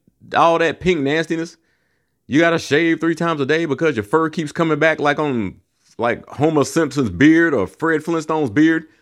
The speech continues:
As soon as they shave, it boom, come right back. That's a damn animal right there, a damn manimal. So, the white female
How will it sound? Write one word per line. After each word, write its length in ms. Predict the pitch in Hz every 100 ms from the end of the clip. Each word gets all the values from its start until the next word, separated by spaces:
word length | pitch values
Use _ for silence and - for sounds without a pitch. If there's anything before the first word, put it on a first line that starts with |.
| _
As 60 | _
soon 140 | 160
as 60 | 156
they 120 | 135
shave, 440 | 123 170 170 170 147
it 160 | 95
boom, 400 | 156 160 180 -
come 240 | - 147 139
right 160 | 156
back. 280 | 156 165 - _ _ _ _ _ _ _
That's 200 | - 147
a 60 | 147
damn 320 | 127 139 135 -
animal 400 | 185 208 180 127
right 240 | 95 107 101
there, 200 | 117 98
a 40 |
damn 640 | 95 131 156 160 156 139
manimal. 580 | 147 160 156 139 120 90 80 _ _ _ _ _ _ _ _ _ _ - _ _ _ _ _ _ _ _
So, 540 | _ - 175 165 170 151 127 _ _ _ _ _ _ _ _ _ _ _ _ _ _ _ _ _ _
the 80 | 117
white 240 | 147 151
female 520 | 139 101 131 107 110